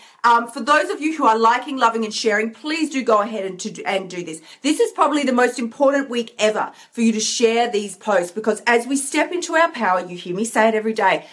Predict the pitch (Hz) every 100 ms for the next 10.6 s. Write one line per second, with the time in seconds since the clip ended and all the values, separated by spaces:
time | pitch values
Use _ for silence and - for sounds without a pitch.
0 | - 220 220 226 247 254 - 233 180 -
1 | 196 214 - 240 294 285 277 220 - 208
2 | 180 233 320 - - - 202 190 - 214
3 | 262 381 - - _ 240 294 277 233 220
4 | - 254 240 233 247 349 - 208 214 226
5 | 220 220 269 - 214 208 196 190 - 226
6 | 370 - 202 165 - _ - 220 226 220
7 | 277 285 240 170 - 269 226 - - -
8 | 196 226 226 - 247 262 269 294 214 180
9 | 262 185 - 226 226 285 277 240 226 226
10 | 180 254 220 - 202